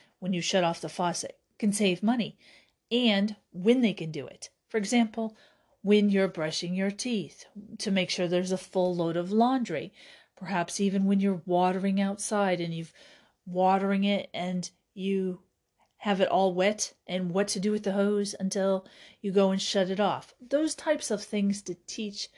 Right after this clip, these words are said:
on how to turn off the water are really great resources. You can go a step further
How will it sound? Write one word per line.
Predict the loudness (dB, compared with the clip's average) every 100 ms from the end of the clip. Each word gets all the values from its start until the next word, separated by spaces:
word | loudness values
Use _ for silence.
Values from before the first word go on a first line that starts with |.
| -20 _ -14
on | -12
how | -4 -2
to | -2
turn | -4 -4 -2
off | -2 -4
the | -4
water | -2 -2 -4 _ -4
are | -4
really | -2 -2 0
great | 0 -2 -4 -4
resources. | -4 -4 -4 -10 -10 -12 -16 -20 -20 _ -2
You |
can | 6
go | 6
a | 6
step | -2 -2 -2
further | -2 0 2 0